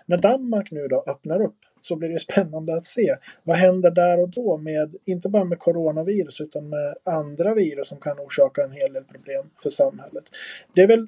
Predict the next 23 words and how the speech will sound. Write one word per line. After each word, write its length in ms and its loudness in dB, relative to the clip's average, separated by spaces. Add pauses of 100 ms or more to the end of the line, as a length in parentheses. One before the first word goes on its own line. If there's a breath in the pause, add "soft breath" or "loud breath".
en 260 4
sak, 240 2
men 120 -2
jag 80 2
hoppas 320 2
såklart 360 4
att 240 2
Danmark 420 -2
ska 120 -16
klara 340 0
av 220 -4
det, 80 -6
att 100 -6
samhället 640 -6
och 60 -20
deras 240 -10
sjukvård 480 -6
ska 140 -14
klara 320 4
av 260 4
det 120 -6
hela, 320 -8
att 120 -12